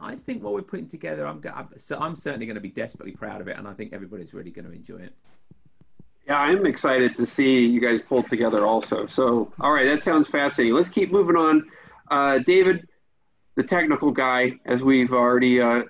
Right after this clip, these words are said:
Speaker 2: we've known, and I'm looking at your list of sessions here, and let's start with the first one, which sounds like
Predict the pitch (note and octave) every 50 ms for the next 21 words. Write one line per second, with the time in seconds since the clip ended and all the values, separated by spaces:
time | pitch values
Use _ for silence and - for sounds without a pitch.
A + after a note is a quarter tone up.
0 | - C#3 C3 B2 A#2+ A#2 B2 B2+ B2+ B2+ B2+ B2+ B2 B2+ B2+ A#2+ A#2 A#2+ B2 -
1 | A2 A#2 B2 C#3+ D3+ D3+ D3+ D#3 D3 C3+ B2+ - D3 C#3+ C#3 C3 C#3 C#3 C#3 -
2 | - B2 A#2+ - - C3+ C3 - - C#3 A#2+ - - C3+ B2+ B2+ B2 B2 A#2+ -
3 | _ _ _ _ - - D#4+ F#3+ F#3+ - - - F3 F3 E3 D3+ D3 C3+ C3 B2
4 | - - D3 D3+ D3 - - C3+ B2 A#2 A2+ A#2 A2+ - _ _ _ _ - C4+
5 | C4+ - - - - F#3+ G3 G#3 G#3 G3+ F3+ E3+ D#3+ D3+ D3 C3+ - -